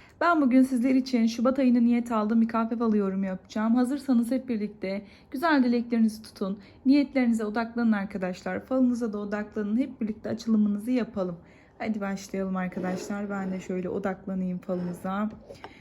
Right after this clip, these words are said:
Ee, arkadaşlar kısaca da belirtmek istiyorum. Alma verme dengesini korumak adına da kanalımda iz bırakmanız gerekiyor. Abone-,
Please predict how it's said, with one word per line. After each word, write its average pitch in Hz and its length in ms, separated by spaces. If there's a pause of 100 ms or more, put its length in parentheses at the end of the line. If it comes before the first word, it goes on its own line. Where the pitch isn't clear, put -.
(480)
Ee, 196 640
arkadaşlar 294 720
kısaca 285 300
da 254 140
belirtmek 285 440
istiyorum. 226 520
Alma 262 440
verme 254 360
dengesini 247 500
korumak 254 460
adına 247 380
da 214 280
kanalımda 262 360
iz 254 200
bırakmanız 208 540
gerekiyor. 208 600
Abone-, 247 300